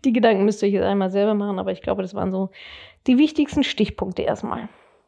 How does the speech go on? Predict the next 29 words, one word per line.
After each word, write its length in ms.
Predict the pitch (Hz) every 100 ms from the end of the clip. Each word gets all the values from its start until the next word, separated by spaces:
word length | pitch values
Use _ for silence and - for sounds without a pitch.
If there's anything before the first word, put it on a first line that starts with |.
| _ _ _ _ _ -
So, 160 | 254
was 140 | 220 226
mir 100 | 220
gerade 220 | 202 202
auch 80 | 247
noch 140 | 262
eingefallen 500 | 220 214 208 214 214
ist, 220 | 226 196
wenn 160 | 202 233
ihr 240 | 240 233 -
für 440 | - - 226 -
alle 180 | 226 262
Kids 400 | - 269 226 -
alles 280 | - 254 -
zusammenschmeißt 1120 | - 208 214 269 240 - 214 185 185 185 - -
in 220 | 208 202
meinetwegen 520 | 196 202 190 196 196
jetzt 200 | 190 -
nur 160 | 202 -
einen 220 | 196 196
E 120 | 196
T 140 | -
F, 400 | 202 226 - - - _ _ - _ _ _ _ _ _ _ _ _ _ _ - _ -
da 140 | 208
habt 180 | 196 202
ihr 80 | 240
dann 260 | 214 220 226
eine 100 | 214
gewisse, 760 | 202 220 - 226 220 214 208